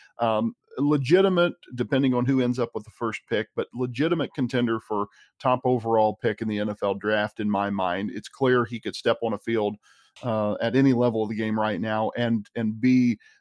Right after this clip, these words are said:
um, a, a starter, if not one of the best players. You, you look at Nick Bosa is a legitimate candidate, not just for Rookie of the Year, but Defensive Player of the Year in the National Football League.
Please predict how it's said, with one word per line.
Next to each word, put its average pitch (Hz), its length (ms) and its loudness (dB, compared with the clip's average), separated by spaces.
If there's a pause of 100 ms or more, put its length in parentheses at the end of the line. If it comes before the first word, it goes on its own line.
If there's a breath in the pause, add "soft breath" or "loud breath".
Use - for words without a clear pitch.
(120)
um, 110 560 -2
a, 117 380 0
a 120 100 0
starter, 120 680 4
if 117 200 0
not 120 320 2
one 117 160 0
of 113 60 -2
the 110 60 -2
best 110 280 0
players. 107 360 0
You, 127 160 0
you 202 140 -2
look 269 160 -2
at - 80 -6 (560 loud breath)
Nick 190 140 -6
Bosa 131 380 4
is 110 140 0
a 113 40 2
legitimate 120 500 -2
candidate, 107 400 -2
not 120 200 0
just 110 240 -2
for 107 160 -2
Rookie 110 360 -2
of 104 80 0
the 104 80 -2
Year, 104 220 -2
but 104 220 -6
Defensive 113 440 -6
Player 117 420 0
of 101 80 -4
the 107 80 -4
Year 104 200 0
in 104 80 0
the 104 60 -2
National 104 380 -4
Football 104 400 -2
League. 107 240 -4